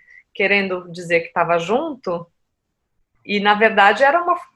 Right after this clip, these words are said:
tipo, uma fofoca, né? Ela não se po-, não se posiciona no grupo do WhatsApp pra dizer, "Não é bem assim, tentem ver o lado da escola", e ela traz pra mim como, "Tá todo mundo no grupo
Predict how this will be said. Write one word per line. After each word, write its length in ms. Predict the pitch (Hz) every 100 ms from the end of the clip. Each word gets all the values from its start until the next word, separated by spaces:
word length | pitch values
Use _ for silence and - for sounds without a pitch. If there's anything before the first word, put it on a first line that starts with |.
| 226
tipo, 220 | 202 190
uma 160 | 190 220
fofoca, 560 | 262 - 247 185 185
né? 80 | 180
Ela 160 | 196 214
não 200 | 233 285
se 180 | - 262
po-, 280 | - 214 208 196
não 200 | 220 247
se 180 | 247
posiciona 600 | 233 214 196 - 196 185
no 120 | 180 170
grupo 300 | 170 170 165
do 80 |
WhatsApp 640 | 156 160 - 165 202 - 254
pra 180 | 196 175
dizer, 480 | 160 165 160 156 180
"Não 140 | 233
é 80 | 269
bem 240 | 262 254 208
assim, 500 | 202 - 202 185 175
tentem 380 | 196 208 214 196
ver 200 | 190 175
o 40 |
lado 280 | 170 160 160
da 100 | 170
escola", 720 | 170 - 208 196 214 294 359 _ _ _ _ _ _ _ _
e 100 | 226
ela 180 | 226 254
traz 320 | 262 262 254 254
pra 160 | 254
mim 180 | 247 262
como, 260 | 269 240 226
"Tá 140 | 226
todo 400 | 226 254 294 294
mundo 320 | 269 247 226 214
no 100 | 202
grupo 320 | 202 214